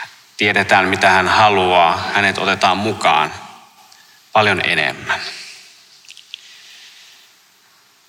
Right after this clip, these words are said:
Lapsen viestit on aika vahvoja. Ne lähtevät sydämeltä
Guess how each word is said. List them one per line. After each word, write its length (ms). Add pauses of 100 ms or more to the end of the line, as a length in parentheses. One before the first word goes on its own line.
(220)
Lapsen 440
viestit 420
on 100
aika 260
vahvoja. 540 (1400)
Ne 140
lähtevät 520
sydämeltä 680